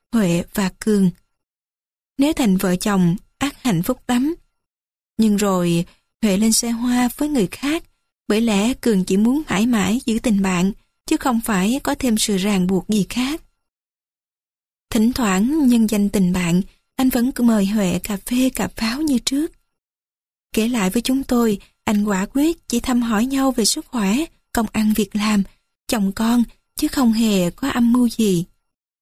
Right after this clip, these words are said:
Cứ cho là thế. Vào một ngày đẹp trời, vừa bước vào cơ quan, sếp gọi anh lên phòng và ném ra trước mặt một loạt bức ảnh anh đang ngồi rù rì thì thầm với Huệ.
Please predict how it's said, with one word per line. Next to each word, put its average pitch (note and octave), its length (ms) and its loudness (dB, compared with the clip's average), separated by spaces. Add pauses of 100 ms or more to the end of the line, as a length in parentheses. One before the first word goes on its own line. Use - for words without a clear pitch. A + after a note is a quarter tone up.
(400)
Cứ C#4+ 160 4
cho A3+ 320 0
là F#3+ 220 0
thế. C4+ 320 -2 (680)
Vào A#3 140 0
một F#3+ 180 0
ngày G3 140 0
đẹp F#3 140 0 (100)
trời, F#3+ 340 -2 (280)
vừa A3+ 120 0
bước C4 260 -2
vào A3 140 -2
cơ B3 220 -2
quan, B3 280 0 (1120)
sếp - 280 -2
gọi F#3+ 200 0
anh A3 140 2
lên G#3+ 240 2
phòng G3+ 340 0 (280)
và G#3+ 160 0
ném A3+ 320 2
ra C4+ 200 -2
trước D#4+ 240 -4
mặt B3 240 -2
một A3 300 0
loạt G#3 240 -2
bức D#4 220 -4
ảnh A3+ 300 2 (140)
anh A3 160 0
đang G#3 180 0
ngồi F#3+ 300 2
rù G#3 160 0
rì F#3+ 460 0
thì A3 260 0
thầm G3 200 0
với C#4 240 -4
Huệ. F3+ 300 0